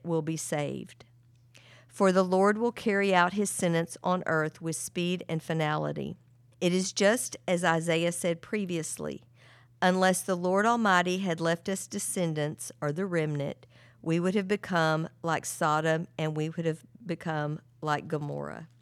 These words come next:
These passages show both those things, that the Gentiles would be included and not all Israel would be saved. And remember, the whole thing he's holding here is, has the word of God fallen?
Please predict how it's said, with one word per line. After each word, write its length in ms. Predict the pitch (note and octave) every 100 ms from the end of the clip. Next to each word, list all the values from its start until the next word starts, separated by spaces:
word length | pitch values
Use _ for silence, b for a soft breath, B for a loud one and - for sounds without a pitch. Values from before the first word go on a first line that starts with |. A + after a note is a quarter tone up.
| _ _ b b -
These 380 | F3 A3 B3+ -
passages 840 | B3+ G#3 F#3+ - F#3 F3+ F3+ - -
show 720 | - - C#4 B3 F#3 E3 D#3+ D#3
both 340 | F3+ F#3 B3
those 280 | D4 D4 -
things, 460 | G#3 F3 E3 E3+
that 200 | - E3
the 80 | -
Gentiles 600 | D#3 F3 F#3+ A#3+ B3 B3+
would 120 | C4+
be 140 | A#3 C4
included 600 | C4+ - F#3+ F3 E3+ E3 -
and 180 | D#3+
not 280 | E3 E3+ F#3 -
all 320 | F3+ F3+ F#3
Israel 680 | F#3+ F#3 F3+ E3+ D#3 D3 D3 b b b b b b b _ _ -
would 220 | E3+ E3
be 120 | E3+
saved. 500 | E3 F3 C#3+ B2+ - -
And 140 | D#3+
remember, 440 | F3 G#3+ D#4 A3 E3+
the 140 | E3
whole 300 | - G3 A3
thing 220 | C4 D4+
he's 220 | D#4 C#4
holding 400 | C#4+ C#4+ D4 G#3+
here 360 | F#3+ E3+ D#3+ D#3+
is, 120 | E3+ E3
has 200 | F3 D#3
the 100 | D#3+
word 240 | D#3+ E3+
of 120 | E3+
God 240 | E3+ D#3+ D#3
fallen? 560 | - C#3 C3 C3+ D3